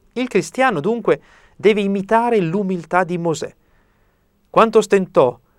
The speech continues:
a credere di essere lui l'eletto a liberare il popolo di Dio. Con affettuosa semplicità e confidenza rispose a Dio stesso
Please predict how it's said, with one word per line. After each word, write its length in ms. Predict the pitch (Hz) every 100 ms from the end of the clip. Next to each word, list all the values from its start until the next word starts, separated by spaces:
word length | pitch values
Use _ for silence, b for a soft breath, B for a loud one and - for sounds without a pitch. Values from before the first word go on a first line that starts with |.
| -
a 140 | 131
credere 500 | - 151 170 151 143
di 100 | 135
essere 300 | 160 - 147
lui 320 | 143 208 170
l'eletto 440 | 127 135 156 - 135
a 20 |
liberare 360 | 131 131 139
il 100 | 131
popolo 340 | 127 127 123 117
di 120 | 113
Dio. 260 | - - - b b b b b b
Con 160 | 165
affettuosa 460 | 190 202 214 247 214
semplicità 580 | - 185 180 180 185 202
e 80 | 196
confidenza 640 | 170 156 170 214 240 151
rispose 400 | 151 - 208 196
a 60 | 156
Dio 160 | 175
stesso 560 | 160 208 226 - 180